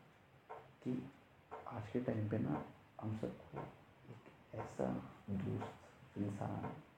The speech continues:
या मम्मी पापा बोल लो, चाहिए जो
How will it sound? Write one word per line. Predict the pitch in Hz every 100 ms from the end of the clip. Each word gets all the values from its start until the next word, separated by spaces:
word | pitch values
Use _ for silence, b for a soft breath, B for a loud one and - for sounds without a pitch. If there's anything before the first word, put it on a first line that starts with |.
| - - - - 104
या | 101
मम्मी | 95 98
पापा | 107 101 101
बोल | - 95
लो, | - - - - - - - - - -
चाहिए | 95 95 - - - - - - - - - - - - -
जो | 98 107 123